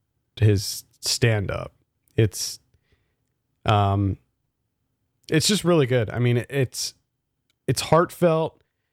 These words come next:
I, I might have even liked this more than, than Lady Bird, which, you know, there, there's definitely some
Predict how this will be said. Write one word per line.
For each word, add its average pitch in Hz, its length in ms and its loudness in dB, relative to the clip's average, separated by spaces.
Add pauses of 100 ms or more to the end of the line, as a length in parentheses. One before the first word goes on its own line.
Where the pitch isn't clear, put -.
(160)
I, 160 180 4
I 175 100 2
might 240 220 0
have 143 100 0
even 127 200 2
liked 113 280 0
this 107 240 -2
more 113 320 2
than, 95 640 -2
than 107 160 2
Lady 120 320 2
Bird, 78 400 -4
which, - 420 -4 (400)
you 107 80 0
know, 98 160 2
there, 104 320 2
there's 110 280 0
definitely 110 840 0
some 101 480 0